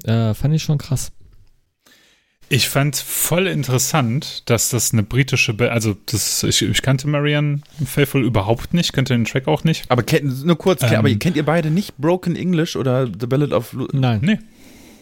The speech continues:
Speaker 3: Sicher, noch nie gehört?
Speaker 2: Vollkommen unbekannt. Äh, wahrscheinlich unbewusst,
Speaker 3: Okay.
Speaker 2: aber äh,
Speaker 3: Okay.
Speaker 2: kenn ich nicht, ne?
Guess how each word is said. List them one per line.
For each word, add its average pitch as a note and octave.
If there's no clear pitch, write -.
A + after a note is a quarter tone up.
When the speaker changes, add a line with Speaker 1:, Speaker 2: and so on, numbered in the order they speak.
Speaker 3:
Sicher, B2
noch B2+
nie E3+
gehört? E3
Speaker 2:
Vollkommen E3
unbekannt. A#2
Äh, -
wahrscheinlich C#3
unbewusst, D3+
Speaker 3:
Okay. A#2
Speaker 2:
aber B2+
äh, B2
Speaker 3:
Okay. A#2
Speaker 2:
kenn A#2
ich G#2
nicht, -
ne? A2